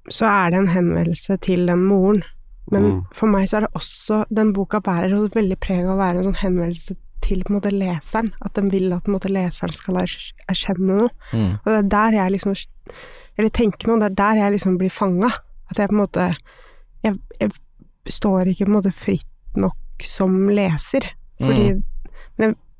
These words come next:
Speaker 1: jeg er litt usikker på om det har noe med du, men jeg bare, men det er sant at med sånne du-former, så blir, kan man liksom bli f-, fort fanget. Og det
Speaker 2: Mm.
Speaker 1: er jo litt sånn, det er kanskje feil ord å si liksom manipulativt,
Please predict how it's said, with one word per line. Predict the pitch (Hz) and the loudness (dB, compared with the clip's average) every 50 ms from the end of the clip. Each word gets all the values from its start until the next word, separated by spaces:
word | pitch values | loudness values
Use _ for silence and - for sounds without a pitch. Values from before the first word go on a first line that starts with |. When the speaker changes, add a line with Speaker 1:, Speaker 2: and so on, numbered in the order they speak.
| - - - - - - | -20 -20 -20 -18 -6 -2
Speaker 1:
jeg | |
er | 226 226 220 | 2 2 4
litt | 214 - - - | 2 2 0 0
usikker | - 196 170 - 190 180 - | 0 0 0 0 -2 -2 0
på | 190 190 | 0 2
om | 190 190 | 4 4
det | 196 196 | 4 4
har | 196 190 | 2 2
noe | 190 196 196 190 | 2 2 0 0
med | 185 | 0
du, | 190 190 185 185 220 220 208 | 0 0 2 2 2 2 2
men | 220 220 214 208 | 4 4 4 4
jeg | 202 202 | 2 2
bare, | 208 214 202 202 196 - | 2 2 2 0 0 2
men | - 226 226 208 | 2 2 4 4
det | 226 214 | 4 4
er | - 220 247 | 4 2 2
sant | - - 214 202 208 - - | 2 2 2 2 2 2 0
at | 208 - - - - - | -4 -4 -4 -10 -4 0
med | 208 208 190 196 | 2 2 2 2
sånne | 190 - - 202 196 185 180 190 190 - _ - - - - - | 2 0 2 2 2 0 -2 -4 -10 -14 _ -20 -20 -18 -8 -2
du-former, | 190 180 180 175 - - 190 190 190 208 240 247 208 - - - - - - - | 0 0 0 0 0 -2 0 0 2 4 2 2 2 0 -6 -16 -16 -16 -16 -14
så | - - - 208 196 190 - - - - - - | -8 -4 -2 -2 -2 -4 -8 -12 -20 -18 -6 -2
blir, | 185 185 180 180 180 185 185 - - - - - 190 - - - - | 0 2 2 2 2 0 -2 -4 -8 -16 -14 -14 -14 -14 -14 -12 -8
kan | - - - 185 | -2 0 0 2
man | 185 208 226 233 233 | 2 4 4 4 4
liksom | 233 208 - 202 196 185 196 - - - - - | 2 2 2 0 0 0 -2 -6 -10 -14 -14 -6
bli | - 175 175 185 185 | -2 0 0 2 0
f-, | - - - - - - - _ - | -2 -4 -12 -20 -20 -20 -20 _ -18
fort | - - - 190 - - | -12 -4 -4 -4 -4 -4
fanget. | - - 214 196 180 175 185 208 - - - - - - - - - - | -6 -2 0 2 2 2 2 0 -2 -4 -14 -20 -20 -18 -18 -14 -10 -4
Og | - 202 214 208 | 0 2 2 4
det | 214 | 4
Speaker 2:
Mm. | 208 190 185 180 | 2 2 2 2
Speaker 1:
er | 190 | 2
jo | 220 240 | 2 4
litt | 247 220 - | 2 2 0
sånn, | - - 196 190 180 185 185 - - - - - - - - _ _ - - - - - - - - - - - - _ - - - - - - - | 0 0 0 2 2 2 0 0 -4 -16 -20 -20 -20 -20 -20 _ _ -20 -20 -20 -20 -20 -20 -20 -20 -20 -20 -20 -20 _ -20 -20 -20 -20 -18 -6 0
det | 220 220 | 2 4
er | 220 | 4
kanskje | 233 220 - - | 4 2 0 0
feil | - 196 190 196 196 190 190 | 0 2 2 4 4 4 4
ord | 190 190 190 190 | 4 4 2 2
å | |
si | - - 208 196 | 2 2 2 2
liksom | 190 196 185 190 185 185 | 2 2 2 2 2 4
manipulativt, | 190 190 190 190 - - - - 190 190 185 - - 262 269 - - - - - | 4 4 2 0 -2 -4 -4 -2 0 0 0 0 0 0 0 0 -2 -10 -8 -2